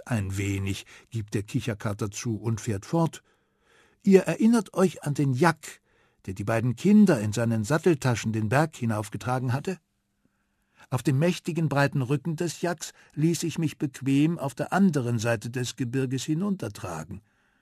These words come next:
Es dauerte zwei Tage, ehe wir eine Stadt erreichten. Die Stadt war sehr alt,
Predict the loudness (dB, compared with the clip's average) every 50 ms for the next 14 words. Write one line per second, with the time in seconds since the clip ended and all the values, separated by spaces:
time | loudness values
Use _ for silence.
0 | _ _ _ _ _ -12 -10 -6 -4 -2 -2 -2 -2 -4 -6 -6 -4 -4 -2 -2
1 | -2 -4 -4 -4 -4 -2 -2 0 -2 -2 -2 -4 -6 -8 -10 -16 -20 -8 -4 -2
2 | 0 0 0 0 -2 0 0 0 -2 -2 -2 -2 -4 -4 -4 -4 -4 -4 -4 -4
3 | -6 -8 -10 -14 -14 -14 -14 -14 _ _ _ _ _ _ _ _ _ _ _ _
4 | _ _ -20 -20 -20 -10 -6 -6 -2 0 0 0 0 0 0 0 0 0 -2 -2
5 | -4 -2 -2 -2 0 0 0 0 -4 -10 -20